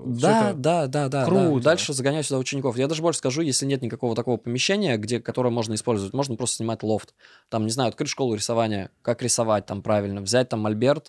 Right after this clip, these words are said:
Speaker 2: а, эти как подставки всякие и так далее в рисовательном деле. Плохо разбираюсь. Но не суть. А, снимаете лофт,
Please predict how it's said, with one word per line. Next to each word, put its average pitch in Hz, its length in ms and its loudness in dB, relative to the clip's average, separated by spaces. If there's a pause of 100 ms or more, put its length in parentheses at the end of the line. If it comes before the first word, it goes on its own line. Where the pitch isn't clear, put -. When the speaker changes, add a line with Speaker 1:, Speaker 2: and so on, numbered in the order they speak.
Speaker 2:
а, 101 640 -4
эти 101 180 -10
как - 280 -12
подставки - 460 -2
всякие 110 340 -2
и - 20 -16
так 107 140 -8
далее 104 300 -2
в 98 40 -8
рисовательном 104 640 -6
деле. 101 240 -6
Плохо 135 300 -6
разбираюсь. 98 560 -4 (380)
Но 151 60 0
не 165 120 2
суть. 120 340 0
А, 107 460 4
снимаете 131 480 -2
лофт, 147 400 2